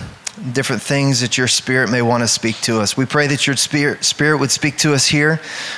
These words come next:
this afternoon through some of the things that Dan and Q will present, and then some questions and answers we'll get to give later on this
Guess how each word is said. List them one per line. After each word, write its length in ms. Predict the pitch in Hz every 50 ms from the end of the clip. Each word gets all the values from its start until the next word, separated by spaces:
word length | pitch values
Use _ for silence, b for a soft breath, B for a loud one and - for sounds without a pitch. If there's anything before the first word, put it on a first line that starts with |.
| B B
this 240 | 139 139 151 143 -
afternoon 640 | 143 143 - - - 147 139 143 156 175 196 190
through 280 | 175 - - - 139 127
some 180 | - - 139 135
of 40 |
the 60 | 123 107
things 360 | - - 143 139 135 117 -
that 140 | 120 - 113
Dan 300 | 131 131 143 147 147 147
and 100 | 135 120
Q 240 | - 151 151 151
will 160 | 147 139 135 123
present, 600 | - - 123 120 117 120 156 160 165 151 123 127
and 80 | 127
then 100 | 120 113
some 180 | - - 120 113
questions 640 | - - 147 139 - - - 147 139 135 123 -
and 80 | 120 120
answers 460 | 123 127 117 - - 131 127 - -
we'll 100 | 120 113
get 160 | 110 123 -
to 80 | - 123
give 220 | 113 120 110 110
later 260 | 123 123 117 120 120
on 160 | 120 120 120 120
this 320 | 117 110 - - -